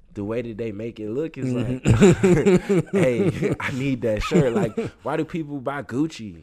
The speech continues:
Speaker 1: Like, Gucci is weird to me.
Speaker 2: Yeah, bro, it's, oh my gosh, like, it's not that
Speaker 1: You
Speaker 2: great.
Speaker 1: know what I'm saying? Like,
Speaker 2: Mm-hmm.
Speaker 1: Tommy Hilfiger's racist, Polo,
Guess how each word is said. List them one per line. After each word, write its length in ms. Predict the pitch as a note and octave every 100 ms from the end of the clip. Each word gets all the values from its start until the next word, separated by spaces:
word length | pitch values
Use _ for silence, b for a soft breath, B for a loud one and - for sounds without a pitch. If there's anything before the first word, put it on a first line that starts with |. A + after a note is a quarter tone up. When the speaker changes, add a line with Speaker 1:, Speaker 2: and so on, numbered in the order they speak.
| _
Speaker 1:
Like, 260 | - A2 F2 _ F#2
Gucci 360 | C#3 E3 E3+
is 160 | D3+ G#2+
weird 400 | G2 D#3+ E3+ C#3+
to 120 | B2
me. 180 | A2+ G2
Speaker 2:
Yeah, 60 | G2
bro, 220 | - G#2
it's, 240 | A2 G#2+ G2+
oh 220 | F2+ B2
my 180 | A2+ D#2 -
gosh, 440 | G2 F2 E2+ -
like, 200 | F#2+ F#2+
it's 160 | A#2 B2+
not 220 | G#2 -
that 140 | A#2+
Speaker 1:
You 40 | -
Speaker 2:
great. 120 | C3+
Speaker 1:
know 60 | D3
what 40 |
I'm 40 | C#3+
saying? 240 | D3 D3
Like, 140 | C3 A2+
Speaker 2:
Mm-hmm. 140 | A2
Speaker 1:
Tommy 240 | A#2+ C3+
Hilfiger's 600 | C3+ C#3 C3+ B2+ B2+ B2 G#2+
racist, 540 | A#2 A#2+ - - -
Polo, 640 | - G2+ A2+ G2+ C#2+ -